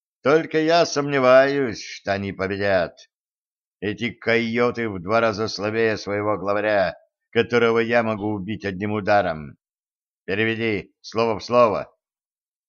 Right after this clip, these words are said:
И не подумаю, отказался я.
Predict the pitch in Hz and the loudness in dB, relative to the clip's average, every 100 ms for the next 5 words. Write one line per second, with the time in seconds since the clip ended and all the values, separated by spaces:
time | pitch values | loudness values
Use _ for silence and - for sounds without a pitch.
0 | _ _ _ _ _ - 120 104 90 82 | _ _ _ _ _ -6 -4 -2 -4 -8
1 | 73 82 95 123 147 - _ _ _ - | -8 -6 -6 -6 -8 -16 _ _ _ -6
2 | 113 - 127 127 127 - 127 127 | -6 -4 -2 0 -2 -2 -4 -6